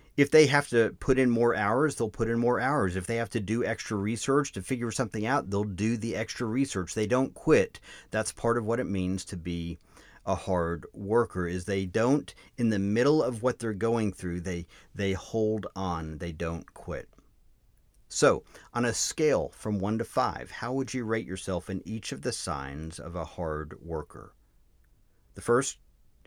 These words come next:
have you identified your high return priorities? Second, do you take initiative by being prompt, owning problems, and being proactive?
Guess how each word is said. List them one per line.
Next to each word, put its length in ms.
have 220
you 100
identified 580
your 100
high 180
return 420
priorities? 760
Second, 560
do 80
you 140
take 260
initiative 600
by 160
being 240
prompt, 560
owning 320
problems, 560
and 140
being 260
proactive? 800